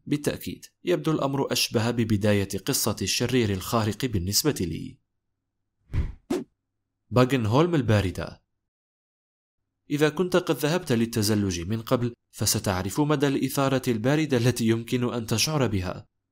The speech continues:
ولكن لسوء الحظ يمكن أن يكون التزلج خطيرًا للغاية، بغض النظر عن مدى خبرتك. اكتشفت أخصائية الأشعة السويدية والمتزلجة المتحمسة آنا باغنهولم هذا الأمر بالطريقة الصعبة في عام تسعة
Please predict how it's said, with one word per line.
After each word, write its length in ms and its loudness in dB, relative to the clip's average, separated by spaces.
ولكن 380 2
لسوء 340 0
الحظ 340 0
يمكن 500 0
أن 100 -6
يكون 340 0
التزلج 540 0
خطيرًا 520 -2
للغاية، 600 0
بغض 340 0
النظر 400 -2
عن 200 -4
مدى 220 4
خبرتك. 680 -2
اكتشفت 680 0
أخصائية 680 0
الأشعة 600 0
السويدية 580 2
والمتزلجة 880 0
المتحمسة 840 -2
آنا 280 2
باغنهولم 680 2
هذا 300 -2
الأمر 360 0
بالطريقة 600 -2
الصعبة 380 0
في 160 -4
عام 260 -2
تسعة 380 -2